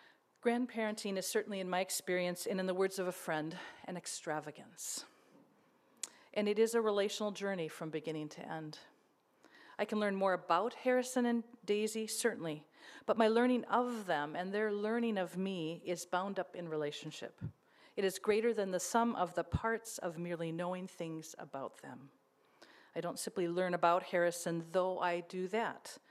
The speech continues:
I really do learn Harrison and learn Daisy as I explore who they are in relationship to me and in relation to the world around them. To give an example,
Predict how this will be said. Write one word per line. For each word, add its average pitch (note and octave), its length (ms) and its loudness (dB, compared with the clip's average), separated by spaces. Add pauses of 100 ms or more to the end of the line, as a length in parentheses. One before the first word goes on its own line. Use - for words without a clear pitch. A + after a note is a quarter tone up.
(540)
I - 20 0
really G#3 240 2
do G#3 180 -2
learn F#3+ 520 -2 (440)
Harrison G3 480 -8
and D#3+ 200 -6
learn E3 200 -8
Daisy D#3+ 460 -4
as D#3+ 140 -2
I D#3+ 60 0
explore F#3 400 0
who A#3 180 0
they G3+ 160 2
are F3+ 180 0
in F3 160 -4
relationship E3 760 -6
to E3+ 100 -12
me A3 260 0
and F3+ 140 -2
in E3 120 -6
relation E3 460 -4
to D#3+ 140 -6
the D3 80 -2
world D3 240 -6
around C#3+ 320 -8
them. C#3+ 220 -10 (1800)
To - 80 -14
give A3+ 120 2
an A3 80 2
example, D#3+ 580 -2